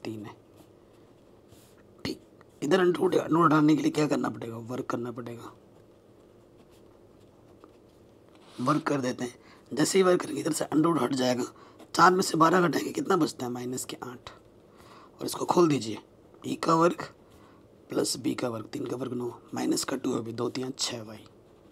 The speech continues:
और दस का वर्ग क्या हो जाएगा? सौ। अब देखो यहाँ से क्या आ जाएगा? Y square minus के छः वाई और अट्ठे अट्ठे कितना होता है? चौंसठ, और plus का सौ इधर आके क्या हो जाएगा? Minus के सौ।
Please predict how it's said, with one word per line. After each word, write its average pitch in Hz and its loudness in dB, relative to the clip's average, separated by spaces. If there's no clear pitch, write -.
और 120 -2
दस 120 -6
का - -6
वर्ग 120 -6
क्या 127 -2
हो 127 0
जाएगा? 117 -8
सौ। - -6
अब 123 -6
देखो 127 -4
यहाँ 127 -2
से 123 -2
क्या 135 0
आ - 2
जाएगा? 117 -2
Y 117 2
square 160 2
minus 123 0
के - -6
छः - -4
वाई - -2
और 120 -6
अट्ठे - -6
अट्ठे 117 -6
कितना 127 -8
होता 117 -4
है? 113 -8
चौंसठ, - -8
और - -12
plus 127 -4
का - -2
सौ 127 -2
इधर 120 -4
आके - -6
क्या 127 -4
हो 123 -2
जाएगा? 113 -10
Minus 110 -10
के - -14
सौ। - -8